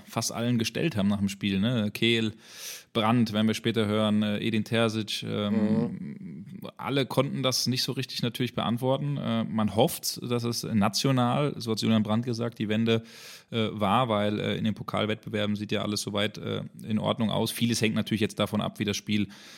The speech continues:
Speaker 1: ähm, am, äh, Dienstag dann auch gegen Man City ausgeht. Wenn man da irgendwie untergeht, dann, äh, ist die Stimmung natürlich wieder eine, äh, eine
Speaker 2: Ja.
Speaker 1: ganz andere. Also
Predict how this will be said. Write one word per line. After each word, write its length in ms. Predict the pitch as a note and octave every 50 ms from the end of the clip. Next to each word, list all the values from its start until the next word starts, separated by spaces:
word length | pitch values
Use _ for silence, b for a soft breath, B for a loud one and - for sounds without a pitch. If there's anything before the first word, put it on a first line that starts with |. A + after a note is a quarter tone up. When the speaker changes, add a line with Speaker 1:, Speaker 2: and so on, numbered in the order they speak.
| B B B -
Speaker 1:
ähm, 360 | A2 G#2 G2 G2 G2+ G2 G2+ - -
am, 300 | F#2 G#2 G2+ G2 G2+ G2+
äh, 280 | - - G2+ G2 F#2+ G2+
Dienstag 380 | G#2 G#2+ G#2+ G#2+ - - G2+
dann 100 | G2+ G2+
auch 200 | - - G#2 -
gegen 420 | - G#2+ G2+ G2+ G#2 G#2 G#2+ G#2 -
Man 220 | - A2+ A2 G#2+
City 280 | G#2+ - C3 B2 B2+ A#2
ausgeht. 500 | G2+ G#2+ A2+ A2+ - - A2+ A2 G#2+ -
Wenn 120 | G#2 G#2 G#2
man 140 | G#2 G2+ G2+
da 240 | G2+ G2+ G#2 G#2
irgendwie 380 | G2+ G#2+ G#2+ G#2 G#2+ G2+ G#2+ -
untergeht, 800 | - A#2+ B2 A#2+ A#2+ A2+ G2+ A2 G#2+ G#2+ A2 G#2+ - - - -
dann, 240 | G#2+ G#2 G#2 G#2 G#2
äh, 280 | G2 G#2 G#2+ G#2 F#2
ist 140 | G2 G#2 -
die 60 | -
Stimmung 260 | A2 - - G#2 G#2+ G#2
natürlich 420 | G2+ G2 G2 - G#2 G2+ - -
wieder 120 | G#2 G#2
eine, 600 | G2+ G2+ G#2 G2+ G2+ G2+ G#2 - - A#2 G2+ F#2+ -
äh, 40 | -
eine 100 | A2 G#2
Speaker 2:
Ja. 120 | G#2+ A2
Speaker 1:
ganz 180 | G#2+ G#2 G#2 -
andere. 540 | - A2 A#2 A2 G#2 F#2 G2 G#2 A#2 -
Also 340 | - G#2+ F#2+ G2+ G2+ G2+ G2